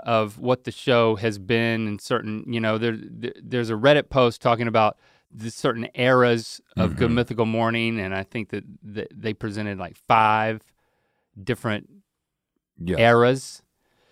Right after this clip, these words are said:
Speaker 1: If you go on Reddit and just search G M M eras, it'll come up. But yeah, I ended up
Speaker 2: Don't
Speaker 1: going
Speaker 2: go to,
Speaker 1: through
Speaker 2: don't search G M M errors because that's a different Reddit
Speaker 1: Yeah, we don't
Speaker 2: thread.
Speaker 1: want, we don't wanna get exposed in that way.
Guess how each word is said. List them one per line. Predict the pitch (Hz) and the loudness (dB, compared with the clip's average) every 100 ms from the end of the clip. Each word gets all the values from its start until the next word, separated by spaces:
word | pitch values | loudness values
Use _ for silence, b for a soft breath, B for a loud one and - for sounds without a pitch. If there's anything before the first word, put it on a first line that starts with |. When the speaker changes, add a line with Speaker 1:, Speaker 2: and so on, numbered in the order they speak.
| _ _ _ | _ _ _
Speaker 1:
If | - | -14
you | 101 | -8
go | 101 104 | 0 2
on | 98 | 4
Reddit | 92 98 98 | 2 0 0
and | 98 | -4
just | 92 - | -8 -6
search | 98 92 - | -6 -6 -10
G | 95 95 | -10 -6
M | 92 92 | -4 -4
M | 90 90 | -6 -8
eras, | 95 95 85 80 - - 156 | -6 -4 -4 -8 -14 -18 -12
it'll | 82 | -12
come | - 90 87 | -8 -8 -6
up. | 87 | -8
But | - 92 b b b | -8 -10 b b b
yeah, | 156 185 127 | 2 4 4
I | |
ended | 147 160 | 2 2
up | 143 - _ _ 120 | 0 0 _ _ 0
Speaker 2:
Don't | 113 151 | 4 8
Speaker 1:
going | 147 | 8
Speaker 2:
go | 117 | 8
to, | |
Speaker 1:
through | 143 127 | 6 6
Speaker 2:
don't | 135 127 | 6 6
search | 127 92 | 4 2
G | 85 110 | 2 2
M | 101 | 4
M | 87 - | 0 0
errors | 98 92 80 69 - - | 4 4 4 0 -8 -10
because | 80 85 | -6 -2
that's | 92 90 | -2 -2
a | 85 | -4
different | 82 82 73 | -4 -6 -4
Reddit | 80 | -2
Speaker 1:
Yeah, | 82 | 0
we | 92 | 0
don't | - | 0
Speaker 2:
thread. | - | 0
Speaker 1:
want, | 95 | -4
we | 87 | -4
don't | 85 | -4
wanna | 82 82 | -4 -8
get | 82 | -8
exposed | 82 - 85 82 85 | -10 -6 -4 -2 -4
in | 87 82 | -8 -8
that | 82 92 | -8 -6
way. | 85 | -6